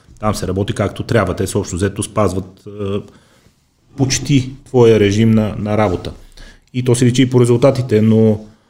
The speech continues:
а, десет години по-късно,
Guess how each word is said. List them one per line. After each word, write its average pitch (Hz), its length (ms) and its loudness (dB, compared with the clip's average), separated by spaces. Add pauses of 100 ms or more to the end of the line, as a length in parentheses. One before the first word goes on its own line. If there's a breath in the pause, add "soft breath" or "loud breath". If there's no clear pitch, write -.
(240 loud breath)
а, 98 480 -4 (1400)
десет 110 280 -2
години 110 280 0
по-късно, 110 600 -4